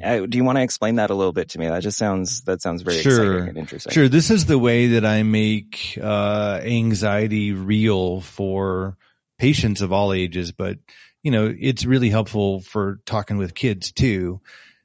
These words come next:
Speaker 2: because kids have lots of fears. Uh, some of them are useful, some of them not so useful.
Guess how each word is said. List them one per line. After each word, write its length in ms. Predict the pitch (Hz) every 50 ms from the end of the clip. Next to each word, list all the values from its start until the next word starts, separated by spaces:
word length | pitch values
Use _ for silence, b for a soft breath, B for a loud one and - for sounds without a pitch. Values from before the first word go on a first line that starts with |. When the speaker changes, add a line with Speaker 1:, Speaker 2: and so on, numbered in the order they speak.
| B _
Speaker 2:
because 320 | - 110 104 - 113 104 -
kids 240 | - 208 190 131
have 160 | 127 117 104 95
lots 280 | 101 95 107 - -
of 120 | 110 95 -
fears. 640 | - 107 104 101 101 101 101 95 - - - - _ _
Uh, 320 | - 90 95 92 95 95 92
some 240 | - - 123 117 120
of 100 | 120 110
them 160 | 113 107 107 104
are 80 | 101
useful, 560 | 101 101 104 98 - - - 104 101 98 101
some 240 | 92 - - 104 101
of 80 | 101 95
them 220 | 98 95 95 95
not 260 | 98 95 - - -
so 80 | - 101
useful. 640 | 98 95 95 90 85 - - 95 92 90 92 92